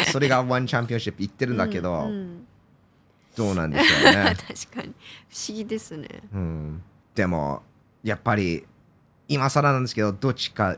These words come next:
Speaker 2: 選ぼう、選べって僕に言ったら、やっぱり水抜きない方が。
Speaker 1: い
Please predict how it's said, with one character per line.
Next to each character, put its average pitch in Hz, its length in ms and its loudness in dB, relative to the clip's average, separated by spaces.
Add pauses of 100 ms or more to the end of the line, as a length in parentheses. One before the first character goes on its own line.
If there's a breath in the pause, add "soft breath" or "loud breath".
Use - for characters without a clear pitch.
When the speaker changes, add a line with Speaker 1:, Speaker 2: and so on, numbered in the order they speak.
Speaker 2:
選 98 200 0
ぼ 98 160 -4 (220)
う、 117 60 -2
選 98 160 2
べ 101 60 -2
っ - 20 -8
て - 180 -10
僕 90 220 -6
に 104 120 2
言 101 80 0
っ 92 40 -8
た 98 140 -4
ら、 98 100 0
や 85 80 -2
っ - 20 -14
ぱ - 80 -8
り 85 40 -2
水 90 180 -4
抜 87 60 -6
き 80 100 -8
な 78 120 -4
い 71 60 -6
方 71 100 -10
が。 62 280 -12 (260)
Speaker 1:
い 190 80 -6